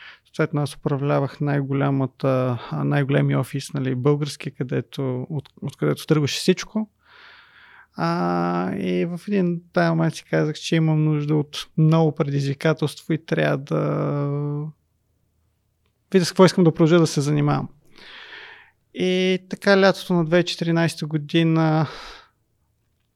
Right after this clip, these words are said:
а, напуснах агенцията, казах си: „Сега тук ще почем няколко месеца“, защото наистина нямах идея к-, какво искам да правя.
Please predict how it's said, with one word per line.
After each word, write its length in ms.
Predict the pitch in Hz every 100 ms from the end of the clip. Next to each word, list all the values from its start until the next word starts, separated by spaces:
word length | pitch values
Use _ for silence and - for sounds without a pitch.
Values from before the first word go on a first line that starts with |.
| -
а, 300 | 156 151 147
напуснах 520 | 147 147 185 165 -
агенцията, 840 | 143 190 202 - 196 - 190 190 180 -
казах 280 | 175 165
си: 120 | - 151
„Сега 180 | -
тук 180 | 147 151
ще 120 | -
почем 420 | - - - 165 151
няколко 500 | 151 147 139 - 151
месеца“, 880 | 175 180 - - - 175 170 170 165 -
защото 260 | - 185 170
наистина 280 | 180 185 196
нямах 260 | 156 135 -
идея 180 | 131
к-, 320 | 123 _ - -
какво 360 | - - -
искам 220 | 135 - 139
да 60 |
правя. 340 | - 185 220